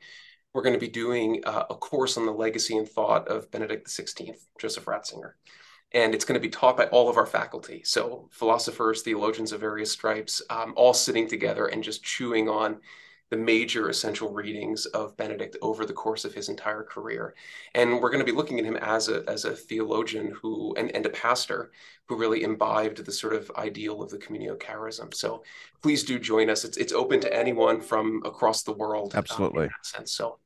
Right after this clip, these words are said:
Speaker 1: yeah, it should be
Speaker 2: Oh
Speaker 1: fun.
Speaker 2: my goodness. Uh, thank you so much for saying that, because one of the main reasons why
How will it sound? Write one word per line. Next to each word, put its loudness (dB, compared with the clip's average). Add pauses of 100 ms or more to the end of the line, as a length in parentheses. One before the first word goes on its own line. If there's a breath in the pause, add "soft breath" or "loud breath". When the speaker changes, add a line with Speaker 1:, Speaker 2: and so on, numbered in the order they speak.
(100)
Speaker 1:
yeah, -6
it -10
should -2
be -2
Speaker 2:
Oh 12
Speaker 1:
fun. 10
Speaker 2:
my 10
goodness. 4
Uh, 8 (100)
thank 6
you 6
so 2
much 6
for 0
saying 4
that, 4
because 0
one 8
of 6
the 4
main 8
reasons 4
why 8